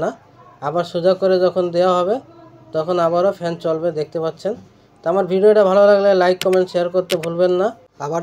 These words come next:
দেখা হবে নতুন কোনো শিক্ষণীয় ভিডিওর সাথে। সে পর্যন্ত সবাই ভালো থাকেন, সুস্থ থাকেন।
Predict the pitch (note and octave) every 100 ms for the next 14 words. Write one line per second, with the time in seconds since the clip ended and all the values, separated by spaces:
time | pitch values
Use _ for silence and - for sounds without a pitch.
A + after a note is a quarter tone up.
0 | E3 F3+ F#3 F#3 F#3 E3 F3+ F3 F3 F3
1 | E3+ E3+ F3 F3 E3 E3 E3+ F3 E3+ D#3+
2 | - - - - - C6+ C6+ - - D3
3 | D#3+ D#3+ D#3 D#3+ D#3 C#3+ D#3+ D#3 C#3+